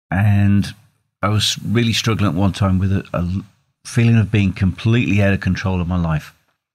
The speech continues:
'cause there were so many things that had been taken away from me. S-,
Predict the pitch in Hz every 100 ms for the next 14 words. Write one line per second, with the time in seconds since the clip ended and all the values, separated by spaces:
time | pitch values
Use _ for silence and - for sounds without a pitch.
0 | _ _ _ - 98 - 95 92 - -
1 | 113 117 107 - 92 90 90 87 - 85
2 | 78 - 104 101 104 95 92 92 - 85
3 | 78 71 - -